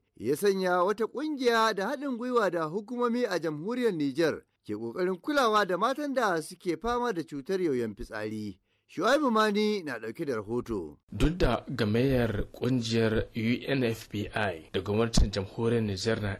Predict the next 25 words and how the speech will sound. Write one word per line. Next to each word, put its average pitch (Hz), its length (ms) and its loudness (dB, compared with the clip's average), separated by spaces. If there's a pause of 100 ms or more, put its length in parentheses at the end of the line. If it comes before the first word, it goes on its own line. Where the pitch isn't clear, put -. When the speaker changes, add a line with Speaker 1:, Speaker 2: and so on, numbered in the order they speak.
(100)
Speaker 2:
ɗaya 113 540 2
bakin 113 540 0
kawo 117 300 4
nasu 117 300 2
ƙoƙari - 560 0 (300)
wajen 104 340 4
kula 101 320 0 (140)
da 98 100 -6
mata 104 380 2
masu 101 300 -2
fama 110 360 2
da - 60 -4
cutar - 340 0
yoyon 101 320 2
fitsari. - 460 -4 (120)
Shin 113 220 -2
cikin - 220 0
wani 170 140 2
hali 131 320 2
mata 107 300 6
suke - 220 -2
a? - 100 -2 (120)
Madar 107 260 2
Ramatu 101 540 -2
Amatu 92 420 -6